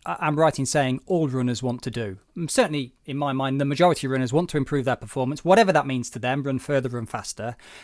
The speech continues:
and they want to stay as far away from flipping injury as possible. And of course, by reflecting on your training,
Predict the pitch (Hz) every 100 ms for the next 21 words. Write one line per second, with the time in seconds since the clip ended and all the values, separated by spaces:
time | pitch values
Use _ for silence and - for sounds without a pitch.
0 | - - 202 202 185 190 175 - 180 175
1 | - - 220 214 190 175 - 135 170 147
2 | 151 156 120 113 110 156 - 117 101 95
3 | - - - - 175 170 - 196 170 180
4 | 165 165 - 208 233 - 180 156 156 151
5 | 139 - 202 247 160 113 120